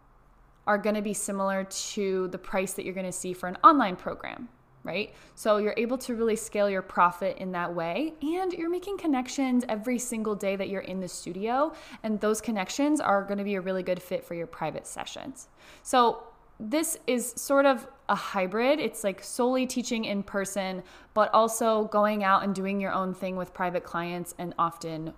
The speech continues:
workshops as well. I personally love this business model, especially for the teachers who, and it doesn't have to be the teachers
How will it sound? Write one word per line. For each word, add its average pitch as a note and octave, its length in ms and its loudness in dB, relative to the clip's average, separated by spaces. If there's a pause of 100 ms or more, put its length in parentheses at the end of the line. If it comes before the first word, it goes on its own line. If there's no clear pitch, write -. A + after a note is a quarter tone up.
workshops - 800 -6 (240)
as D3+ 160 -16
well. - 240 -6 (760)
I D4 140 6
personally C#4+ 840 2
love G3+ 320 0
this G#3 160 -4
business G3 400 -6
model, G#3+ 600 0
especially A3+ 580 -2
for G#3 560 4
the F#3+ 140 -4
teachers G3+ 680 -4 (120)
who, G3 520 -2 (680)
and D#4 100 0
it E4+ 80 -4
doesn't E4 200 -2
have F3 200 -10
to F#3 100 -10
be E3+ 100 -6
the D3+ 100 -8
teachers D#3 600 -10